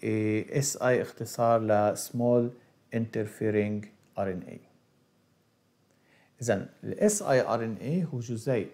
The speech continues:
ار ان اي صغير بيتم تصنيعه بت-، بخارج الخلية، بيتم إدخاله للخلية، ثنائي الجديلة.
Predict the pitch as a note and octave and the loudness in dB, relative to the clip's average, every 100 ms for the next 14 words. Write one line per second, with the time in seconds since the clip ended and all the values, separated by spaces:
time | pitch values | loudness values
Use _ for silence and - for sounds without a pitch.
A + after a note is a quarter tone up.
0 | - B2 A#2 A2 G2+ G2 F2 F#2 _ _ | -8 -4 -4 -4 -8 -12 -14 -16 _ _
1 | - - - - A#2 A#2 A#2 G2 - - | -20 -20 -18 -6 -4 -2 -2 -2 -8 -20
2 | _ _ _ - A2+ - A2 G#2 - - | _ _ _ -16 -14 -6 -6 -4 -10 -4
3 | C#3+ D#3 C3+ C#3 C3 C3+ _ _ _ _ | -2 0 0 -2 -4 -10 _ _ _ _
4 | _ _ _ - _ _ - - - _ | _ _ _ -20 _ _ -12 -12 -14 _
5 | _ - _ - - C#3 D3 C#3 D3 - | _ -20 _ -10 -2 0 2 -2 -6 -6
6 | C3 C3+ B2+ A2+ G2 F#2+ F2 - E3 D#3 | -2 -2 -4 -6 -10 -10 -14 -2 2 2
7 | C#3+ C#3 C3 C3+ C3 B2+ A#2+ C3+ C3+ C#3 | 2 -2 -4 -2 -2 -4 -4 -2 0 -2
8 | B2+ B2 B2+ A#2+ | -4 -4 -4 -4